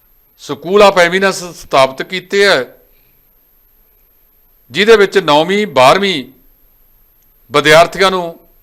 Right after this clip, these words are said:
ਮਿਆਰੀ ਸਿੱਖਿਆ ਪ੍ਰਦਾਨ ਕੀਤੀ ਜਾਂਦੀ ਹੈ। ਉਹ ਕਹਿੰਦੇ ਸਕੂਲ ਸਹਾਇਤਾ ਅਤੇ ਸਮਰੱਥਾ ਦੇ ਪੰਜ ਥੰਮ, ਬੁਨਿਆਦੀ ਢਾਂਚਾ, ਅਕਾਦਮਿਕ ਢਾਂਚਾ, ਮਨੁੱਖੀ ਸਰੋਤ ਪ੍ਰਬੰਧਨ, ਖੇਡਾਂ,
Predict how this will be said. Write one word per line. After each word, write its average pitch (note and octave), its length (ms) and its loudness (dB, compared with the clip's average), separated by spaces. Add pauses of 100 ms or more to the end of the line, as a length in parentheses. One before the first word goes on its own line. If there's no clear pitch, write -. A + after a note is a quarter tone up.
(640)
ਮਿਆਰੀ D#3 340 0
ਸਿੱਖਿਆ F3+ 340 -2
ਪ੍ਰਦਾਨ D3+ 360 0
ਕੀਤੀ E3 300 -12
ਜਾਂਦੀ F3 420 -4
ਹੈ। F3+ 100 -10 (2250)
ਉਹ F#3+ 120 -4
ਕਹਿੰਦੇ G3+ 260 2
ਸਕੂਲ F#3 400 -6
ਸਹਾਇਤਾ F3+ 400 0
ਅਤੇ F3+ 160 -4
ਸਮਰੱਥਾ E3 460 -4
ਦੇ F#3 120 -2
ਪੰਜ E3+ 400 -4
ਥੰਮ, E3 320 -4 (840)
ਬੁਨਿਆਦੀ D#3 400 0
ਢਾਂਚਾ, F3+ 460 0
ਅਕਾਦਮਿਕ E3+ 560 -4
ਢਾਂਚਾ, F3+ 340 -2
ਮਨੁੱਖੀ D#3+ 380 -8
ਸਰੋਤ F3 340 -6
ਪ੍ਰਬੰਧਨ, F3+ 520 -6
ਖੇਡਾਂ, F#3 500 -4